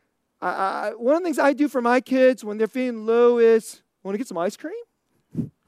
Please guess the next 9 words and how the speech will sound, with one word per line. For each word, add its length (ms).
I 120
don't 160
know. 360
It 160
seems 280
stupid, 720
but 140
it's 160
not. 300